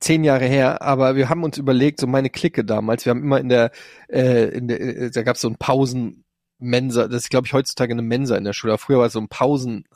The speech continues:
Pausenhalle mit Tischen und so. Und da saßen wir immer,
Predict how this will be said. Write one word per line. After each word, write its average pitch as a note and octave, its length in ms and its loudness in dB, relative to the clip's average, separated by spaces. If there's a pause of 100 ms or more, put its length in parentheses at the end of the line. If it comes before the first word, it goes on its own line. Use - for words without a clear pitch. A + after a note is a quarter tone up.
(160)
Pausenhalle A#2+ 680 0
mit A#2+ 160 -10
Tischen A#2 300 -6
und G#2 120 -8
so. A2+ 140 -2 (500)
Und C#3+ 140 -4
da B2+ 120 2
saßen D#3 320 0
wir A2 120 -2
immer, A#2+ 300 -2